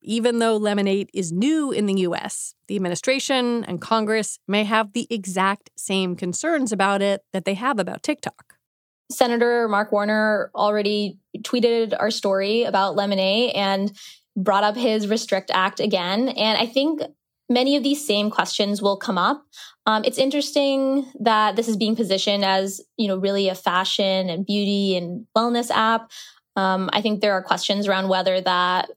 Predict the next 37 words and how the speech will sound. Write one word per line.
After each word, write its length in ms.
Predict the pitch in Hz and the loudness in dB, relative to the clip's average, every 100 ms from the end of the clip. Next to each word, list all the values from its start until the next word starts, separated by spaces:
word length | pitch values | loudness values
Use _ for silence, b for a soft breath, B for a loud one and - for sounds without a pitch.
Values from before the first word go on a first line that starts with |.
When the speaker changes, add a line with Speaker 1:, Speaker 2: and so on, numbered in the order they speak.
| _ - | _ -4
Speaker 2:
you 140 | 208 | -2
know, 80 | 190 | 0
makes 320 | 190 190 - | 0 0 0
it 380 | 196 190 - - - | 2 2 -2 -8 -12
seem 760 | - - 226 208 202 196 202 202 _ _ _ - | -10 -4 0 0 0 0 -2 -4 _ _ _ -8
less 720 | 214 190 185 - - - - _ - | 0 0 0 -4 -10 -12 -14 _ -8
harmful 800 | - 240 262 269 269 262 262 240 | 0 0 2 2 2 4 2 2
or, 100 | 208 | 2
or 160 | 208 | 2
less 220 | 202 196 | 0 0
of 60 | 202 | -2
a 80 | - | -4
threat 520 | - 196 196 233 - | -2 0 2 2 0
in 120 | 208 | 0
the 100 | 202 | 0
eyes 220 | 196 196 | 2 2
of 80 | 196 | 0
lawmakers. 720 | 185 180 202 233 240 269 269 269 B B B | 0 0 2 0 0 0 0 -4 B B B
But 180 | 254 254 | 2 2
I 80 | 277 | 2
talked 220 | 370 466 | 0 2
to 80 | 440 | 0
an 80 | 262 | 2
analyst 500 | 220 226 220 208 - | 2 2 2 0 0
who 380 | 226 220 220 220 | 2 2 2 2
just 240 | 339 - | 0 0
pointed 240 | 427 339 | 0 2
out 320 | 190 190 202 202 | 2 2 2 2
that 360 | 196 190 - B B B - | 2 2 -2 B B B 0
anytime 580 | 302 403 220 214 220 214 | 2 0 0 2 2 2
you 100 | 202 | 0
have, 560 | 196 185 185 185 185 - - - - | 2 2 2 2 -2 -8 -16 -14 -4
you 80 | 196 | -2
know, 160 | 185 | -2
user-generated 800 | 208 226 240 254 220 220 214 208 | 0 0 2 2 2 2 2 0
content, 680 | 196 180 180 185 170 180 190 _ _ - | 0 -2 -2 -2 -2 -4 -6 _ _ 0
it's 440 | 233 240 233 - | 2 2 -2 -10